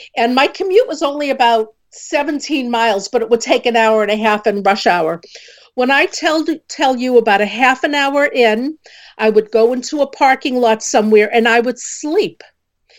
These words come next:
And I would sleep and then I would get up and then I would finish the commute. Or sometimes I would go to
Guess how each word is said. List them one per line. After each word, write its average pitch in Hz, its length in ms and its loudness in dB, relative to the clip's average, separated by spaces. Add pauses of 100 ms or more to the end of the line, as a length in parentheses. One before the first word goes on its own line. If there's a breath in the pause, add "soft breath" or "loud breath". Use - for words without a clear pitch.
(300 loud breath)
And 247 160 2
I 247 100 4
would 240 180 -2
sleep 294 480 -4
and 226 160 2
then 226 140 0
I 220 60 2
would 220 220 2
get 214 200 2
up 240 340 0
and 226 140 0
then 214 120 -2
I 214 40 2
would 220 180 0
finish 226 380 -2
the 226 100 -2
commute. 220 600 2
Or 226 80 2
sometimes 269 960 -2 (140)
I 226 100 2
would 220 180 -4
go 240 220 4
to 240 500 -6